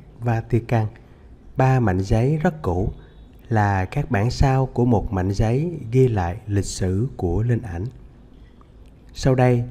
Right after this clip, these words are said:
là nội dung của mảnh giấy đó. Vào cuối thế kỷ thứ mười lăm, một thương gia buôn bán rượu, người đảo Creta, đã ăn trộm linh ảnh trong một tu viện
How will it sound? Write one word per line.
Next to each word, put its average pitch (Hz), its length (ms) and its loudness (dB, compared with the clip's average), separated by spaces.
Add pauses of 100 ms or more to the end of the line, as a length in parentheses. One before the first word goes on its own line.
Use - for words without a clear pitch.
(220)
là 95 560 0
nội 92 280 2
dung 117 340 2
của 92 380 0
mảnh 90 260 -2
giấy 98 220 -2
đó. 110 280 -4 (1160)
Vào 104 260 4
cuối 139 260 4
thế - 120 2
kỷ 101 240 2
thứ 123 200 2
mười 117 240 2
lăm, 113 240 0 (600)
một 104 340 2
thương 139 220 4
gia 127 400 2
buôn 135 300 4
bán 131 240 2
rượu, 95 260 0 (760)
người 104 180 4
đảo 92 400 -2
Creta, 110 540 -2 (600)
đã 95 180 0
ăn 139 320 0
trộm 98 240 2
linh 127 180 2
ảnh 101 380 -2
trong 147 160 2
một - 240 2
tu 135 140 4
viện 95 320 2